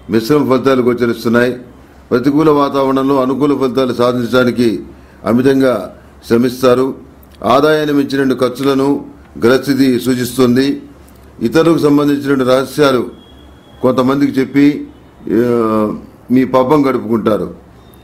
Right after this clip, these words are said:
కేవలం ఇతరుల రహస్యాలు చెప్పడం ద్వారానే మీకు పేరు ప్రఖ్యాతులు, ఒక స్థానం వస్తాయని చెప్పని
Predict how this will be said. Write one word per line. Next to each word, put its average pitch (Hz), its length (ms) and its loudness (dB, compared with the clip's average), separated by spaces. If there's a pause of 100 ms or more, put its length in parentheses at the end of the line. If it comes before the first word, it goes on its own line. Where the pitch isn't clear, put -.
(140)
కేవలం 170 560 0 (540)
ఇతరుల 165 320 2
రహస్యాలు 156 600 0
చెప్పడం 143 280 -2
ద్వారానే 143 560 0 (380)
మీకు 123 220 0
పేరు 143 260 2
ప్రఖ్యాతులు, 143 720 0 (300)
ఒక 117 160 -2
స్థానం 143 460 0
వస్తాయని 131 420 -2
చెప్పని 120 460 -2